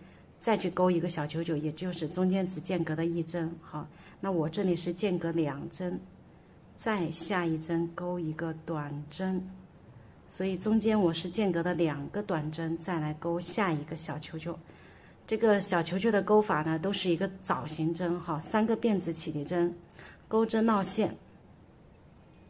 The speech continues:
在这里同时钩出三个未完成的中长针，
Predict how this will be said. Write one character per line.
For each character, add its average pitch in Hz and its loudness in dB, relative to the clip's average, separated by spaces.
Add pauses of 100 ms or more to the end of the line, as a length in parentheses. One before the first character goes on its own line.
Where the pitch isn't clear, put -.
(880)
在 214 0
这 226 2
里 190 4
同 185 0
时 185 -2
钩 190 0
出 190 -4
三 214 2
个 208 2
未 185 2
完 156 0
成 156 -4
的 156 -4
中 208 0
长 151 -6
针， 156 -4